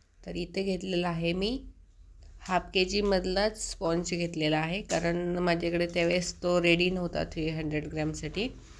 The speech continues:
जो मी पाव किलोसाठी के-, अम, स्पॉन्ज वापरते तो, तर त्याच्यासाठी मी हाफ के जीचाच घेतला आहे. आणि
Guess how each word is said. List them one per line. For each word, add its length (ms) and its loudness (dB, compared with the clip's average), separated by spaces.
जो 300 4
मी 260 2
पाव 200 4
किलोसाठी 560 -4
के-, 240 -6
अम, 220 0
स्पॉन्ज 460 0
वापरते 480 2
तो, 240 -4
तर 380 -6
त्याच्यासाठी 580 -6
मी 160 -2
हाफ 220 -8
के 120 -4
जीचाच 540 -6
घेतला 380 -8
आहे. 280 -4
आणि 440 -4